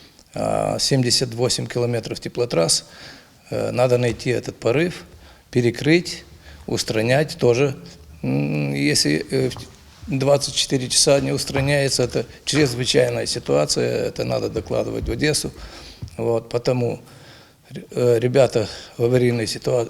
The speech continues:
в аварийных ситуациях, аварийная бригада работают мобильно, э, невзирая ночь, день, они быстро должны устранить, э, значит, э,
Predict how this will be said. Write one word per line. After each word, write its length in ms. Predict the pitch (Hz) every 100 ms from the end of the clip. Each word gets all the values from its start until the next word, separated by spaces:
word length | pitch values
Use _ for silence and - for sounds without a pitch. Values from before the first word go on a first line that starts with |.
| -
в 240 | 123 110
аварийных 420 | 117 127 127 123 -
ситуациях, 680 | 127 147 147 - 131 117
аварийная 440 | 123 120 123 117 117
бригада 540 | 117 123 127 104 101 - - - -
работают 760 | 117 120 113 110 113 101 - -
мобильно, 560 | 127 135 156 156 147 - - - - - - _ _
э, 400 | 113 113 113 113
невзирая 640 | 120 143 117 123 117 110 110
ночь, 380 | 139 156 -
день, 380 | 107 117 156 147 - - - -
они 260 | 117 117 117
быстро 460 | 117 123 - 117 110
должны 420 | 110 113 117 110
устранить, 680 | 107 - 107 110 104 - - - - -
э, 120 | 110 110
значит, 440 | 107 101 107 -
э, 160 | 104